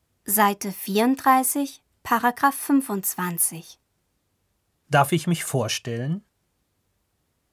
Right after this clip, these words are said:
Speaker 1: Du denkst immer nur an dich.
Speaker 2: Mein Sohn hält sich für klug.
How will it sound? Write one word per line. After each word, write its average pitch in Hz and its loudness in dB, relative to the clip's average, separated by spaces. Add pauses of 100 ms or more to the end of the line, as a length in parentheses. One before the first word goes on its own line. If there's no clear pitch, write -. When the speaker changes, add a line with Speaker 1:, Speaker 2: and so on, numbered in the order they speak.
(280)
Speaker 1:
Du 294 2
denkst 226 0
immer 277 8
nur 226 2
an 196 -4
dich. 233 -4 (1600)
Speaker 2:
Mein 147 2
Sohn 127 2
hält 160 4
sich 165 -2
für 156 -2
klug. - -8